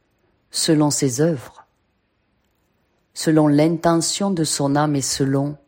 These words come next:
la vérité de son amour. Galates six quatre. Que chacun examine ses propres œuvres,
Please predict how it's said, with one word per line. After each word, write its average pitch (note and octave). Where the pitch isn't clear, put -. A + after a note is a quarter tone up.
la C3
vérité D#3
de C#3
son A#2+
amour. A2
Galates B2+
six -
quatre. -
Que D3+
chacun D#3+
examine C#3+
ses B2
propres -
œuvres, -